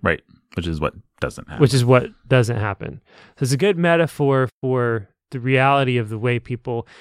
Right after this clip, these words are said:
Speaker 2: and even then,
Speaker 1: God is sovereign over those choices that you make.
Speaker 2: That's right, and God is superintending them, and you do become your own worst enemy, and that is in itself God's judgment on you.
Speaker 1: Right.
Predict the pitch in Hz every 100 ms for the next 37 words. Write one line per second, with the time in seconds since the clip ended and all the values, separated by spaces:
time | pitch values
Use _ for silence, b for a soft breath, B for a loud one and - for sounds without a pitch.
0 | B - 196 220 180 160 160 185 131 120
1 | b b b _ _ 262 - 104 90 -
2 | 113 101 85 85 82 85 82 - 82 78
3 | 87 80 82 - 80 80 - - 160 180
4 | - 202 165 - 147 151 156 160 156 151
5 | 123 - - _ _ _ _ - - 147
6 | 147 131 - 135 120 107 104 104 - b
7 | b b b _ 143 131 127 127 127 117
8 | _ - 139 139 135 117 156 147 135 -
9 | 127 123 123 120 117 117 110 _ _ _
10 | _ _ _ - 131 - 151 143 131 123
11 | 127 147 - _ 202 208 147 - _ 180
12 | 185 - 185 151 - 135 107 160 151 131
13 | 117 120 113 110 113 127 107